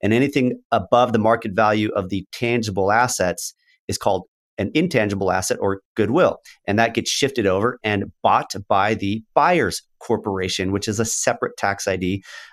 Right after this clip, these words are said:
a separate entity, and will operate separately.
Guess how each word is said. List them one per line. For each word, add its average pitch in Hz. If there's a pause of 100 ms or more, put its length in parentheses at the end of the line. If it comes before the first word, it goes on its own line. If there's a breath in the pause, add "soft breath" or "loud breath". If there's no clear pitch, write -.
a -
separate 113
entity, 92 (400 loud breath)
and 104
will 104
operate 104
separately. 101